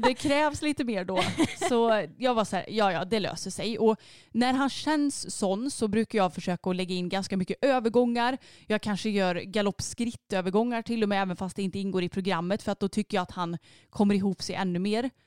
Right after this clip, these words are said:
Speaker 1: Och dessutom är han väldigt bra på just det. Det är kanske inte så bra om man bara, "Ah, min häst suger på
Speaker 2: Nej.
Speaker 1: galoppskrittövergångar", men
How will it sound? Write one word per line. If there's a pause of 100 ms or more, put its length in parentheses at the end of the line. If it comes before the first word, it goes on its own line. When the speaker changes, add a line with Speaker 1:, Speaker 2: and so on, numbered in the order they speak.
(180)
Speaker 1:
Och
dessutom
är
han
väldigt
bra
på
just
det. (320)
Det
är
kanske
inte
så
bra
om
man
bara,
"Ah,
min
häst
suger
på
Speaker 2:
Nej.
Speaker 1:
galoppskrittövergångar",
men